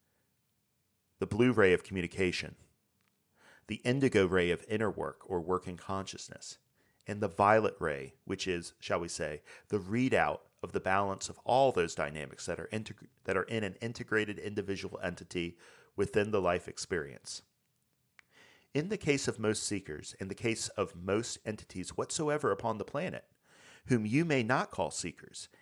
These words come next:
and who may not call themselves seekers, but who do indeed seek to make more skillful choices, the heart is not allowed to open, because there is judgment of the self.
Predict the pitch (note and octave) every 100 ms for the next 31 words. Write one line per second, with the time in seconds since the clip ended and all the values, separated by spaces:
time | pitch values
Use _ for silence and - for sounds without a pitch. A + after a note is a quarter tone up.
0 | _ G#2 F#2+ B2+ B2 A#2 G2+ G#2 G2 A2
1 | - - G2 F#2+ A#2+ G3+ - D2+ - -
2 | F2 - - - - _ - - - A2+
3 | C#3 D3 C3+ A#2+ A2 G2 C3+ C#3 - B2+
4 | G#2+ - G2 G2+ G2+ - F#2+ - G#2+ F#2+
5 | - - C3+ D#3 - - - - - -
6 | - A2+ C#3+ D#3+ C3+ - A2+ G#2 F#2+ F2
7 | F#2+ - C3 B2+ - C#2 - - - -
8 | - A2+ - G#2 G2 - - G#2+ A2+ -
9 | E2 D2+ E2+ - B1 - -